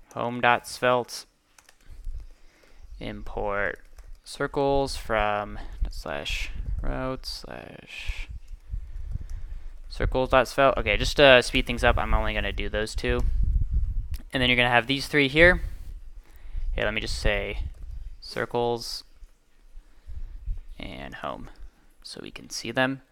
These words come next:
Okay, then here, not gonna use that. So there's gonna be, this will be your nav bar at the top. You're gonna have a home, you're gonna have an about. So all these abouts I'm gonna change to circle, circles.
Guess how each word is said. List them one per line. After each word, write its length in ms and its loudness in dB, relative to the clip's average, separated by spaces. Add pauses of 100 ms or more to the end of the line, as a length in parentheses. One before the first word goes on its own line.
(520)
Okay, 200 8
then 120 -2
here, 640 6
not 120 -4
gonna 140 -8
use 120 -12
that. 340 8 (1080)
So 200 2
there's 180 2
gonna 220 6
be, 440 4 (960)
this 160 -6
will 80 2
be 180 6
your 140 10
nav 360 6
bar 160 10
at 100 2
the 80 -14
top. 320 4 (260)
You're 80 -6
gonna 140 2
have 120 0
a 60 -6
home, 560 2 (840)
you're 100 -6
gonna 80 0
have 60 0
an 60 -4
about. 380 6
So 160 4
all 180 8
these 160 4
abouts 360 10
I'm 100 -2
gonna 160 -4
change 480 -4
to 580 -2 (160)
circle, 800 -6 (1300)
circles. 640 -8